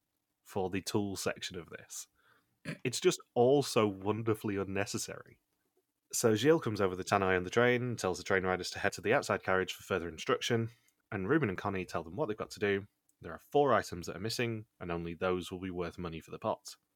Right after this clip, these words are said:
Those are a sculpture of a deer, the vase of flowers with the flowers, obviously, a side table,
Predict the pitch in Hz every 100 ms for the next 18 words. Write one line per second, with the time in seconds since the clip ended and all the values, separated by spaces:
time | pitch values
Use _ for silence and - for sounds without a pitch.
0 | _ _ _ 92 82 85 87 85 - 170
1 | - 104 92 98 95 95 92 _ _ 120
2 | 151 147 92 - 90 90 82 90 - -
3 | 85 87 92 87 82 92 87 - _ _
4 | _ - - 101 92 - 90 92 90